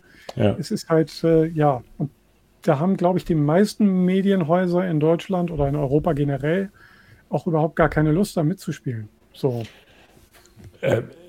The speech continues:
Speaker 1: wa-, was haben sie auch davon, ehrlich gesagt, wenn du heute, du machst einfach eine Paywall oder wie zum Beispiel Heise, so, so Plus-Abos gibt's ja, bei Heise beispielsweise oder Spiegel,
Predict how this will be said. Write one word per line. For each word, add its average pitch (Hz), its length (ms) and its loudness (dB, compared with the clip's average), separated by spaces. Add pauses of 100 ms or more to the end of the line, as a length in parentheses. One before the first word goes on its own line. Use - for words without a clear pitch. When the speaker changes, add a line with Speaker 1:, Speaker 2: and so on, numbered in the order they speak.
(120)
Speaker 1:
wa-, 135 280 4
was 123 200 2
haben 196 140 4
sie 147 120 6
auch 110 200 2
davon, 107 480 2
ehrlich 104 320 0
gesagt, 107 600 2
wenn 117 240 2
du 117 260 6
heute, 120 320 2
du 113 140 -2
machst 113 220 0
einfach 107 160 -2
eine 104 140 -2
Paywall 131 600 6
oder 101 300 4
wie 101 100 -2
zum - 180 -8
Beispiel 90 240 -4
Heise, 110 260 4
so, 98 180 -2
so 90 180 -2
Plus-Abos 139 1080 0
gibt's - 280 -6
ja, 135 200 4
bei 101 140 2
Heise 123 320 4
beispielsweise 110 800 0
oder 87 160 0
Spiegel, 117 480 -2